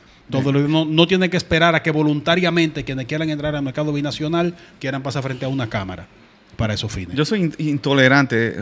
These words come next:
Speaker 2: realmente con las personas que quieren, eh, tomarme el pelo y verme la cara de estúpido. El presidente de la República dice, "Ah, seguramente ellos están cómodos por la biometrización". Lo que dice Edwin,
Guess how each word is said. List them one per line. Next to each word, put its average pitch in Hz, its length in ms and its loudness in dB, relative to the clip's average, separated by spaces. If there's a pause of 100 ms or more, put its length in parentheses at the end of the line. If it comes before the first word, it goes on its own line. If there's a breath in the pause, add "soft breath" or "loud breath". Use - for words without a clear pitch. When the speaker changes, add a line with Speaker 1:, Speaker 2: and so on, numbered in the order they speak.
Speaker 2:
realmente 117 460 -2
con 113 120 -6
las 104 100 -4
personas 131 340 -4
que 120 80 -10
quieren, 120 500 -4
eh, 107 380 -2 (580 soft breath)
tomarme 113 400 -2
el 107 120 -2
pelo 104 540 2
y 101 200 -8
verme 104 320 -4
la 101 80 -8
cara 107 240 -2
de 98 80 -8
estúpido. 92 600 -10 (1700 soft breath)
El 123 80 -4
presidente 170 320 2
de 180 60 4
la 180 60 6
República 165 440 2
dice, 151 400 2
"Ah, 208 240 -4
seguramente 147 720 -2
ellos 127 180 -4
están 120 400 -6
cómodos 113 360 -4
por 107 240 -6
la 98 300 -4
biometrización". 101 920 -8 (100)
Lo 113 140 -4
que 113 120 -2
dice 127 340 2
Edwin, 127 360 -2